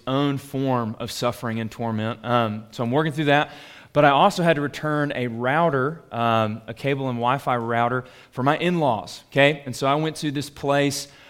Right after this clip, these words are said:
Um, it's kind of, it's over there across the street from Swift and Finch.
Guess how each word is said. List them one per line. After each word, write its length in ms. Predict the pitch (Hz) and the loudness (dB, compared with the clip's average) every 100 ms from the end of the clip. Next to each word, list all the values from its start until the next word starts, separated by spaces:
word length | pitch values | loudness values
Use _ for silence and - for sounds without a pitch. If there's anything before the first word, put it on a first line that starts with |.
| - | -6
Um, 640 | 123 127 120 120 117 113 110 - _ - | 2 4 6 4 0 -2 -8 -12 _ -4
it's 180 | 135 - | -4 -4
kind 380 | - 147 151 | -4 -2 0
of, 580 | 147 143 139 135 127 - - _ _ _ _ | 2 2 2 0 -2 -10 -20 _ _ _ _
it's 180 | 139 151 | -2 0
over 200 | 147 151 | 2 2
there 140 | 147 | 2
across 300 | 139 147 147 | 0 0 0
the 40 | 135 | -2
street 200 | 156 131 | -6 -6
from 100 | 127 | -6
Swift 260 | 151 156 | -4 -4
and 80 | 160 | -6
Finch. 400 | 180 190 208 - | -4 -4 -6 -14